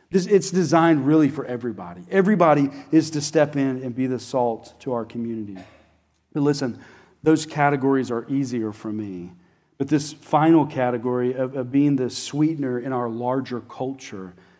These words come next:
th-, that's a harder thing for me. But this call includes that. Jesus was a, was a sweetener. He was the salt in the, in the larger culture around him.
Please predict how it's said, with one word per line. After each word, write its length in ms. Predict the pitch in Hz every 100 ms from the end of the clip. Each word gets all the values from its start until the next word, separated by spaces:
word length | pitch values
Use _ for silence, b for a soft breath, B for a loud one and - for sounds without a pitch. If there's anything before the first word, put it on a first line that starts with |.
| b b
th-, 120 | - 151
that's 200 | 151 143
a 40 |
harder 540 | 104 - 127 120 110
thing 380 | 104 107 104 98
for 120 | -
me. 280 | 92 87 76 _ _ _ _
But 120 | - 151
this 140 | 175
call 360 | - 151 147 131
includes 680 | 117 - 143 139 127 -
that. 400 | 117 95 139 - _ _ _ _ _
Jesus 520 | 123 175 180 170 165 - B B
was 260 | 160 160 156
a, 120 | 151
was 200 | 151 151
a 80 | 135
sweetener. 680 | - - 160 175 180 147 135
He 140 | 156
was 180 | 147 -
the 140 | 139
salt 600 | - - 165 165 139 - B B
in 140 | 156 151
the, 140 | 151
in 140 | 156
the 120 | 147 135
larger 680 | 139 151 160 151 147 143
culture 680 | 139 - 160 160 - 123 117
around 500 | 131 127 127 135 127
him. 300 | 113 90 87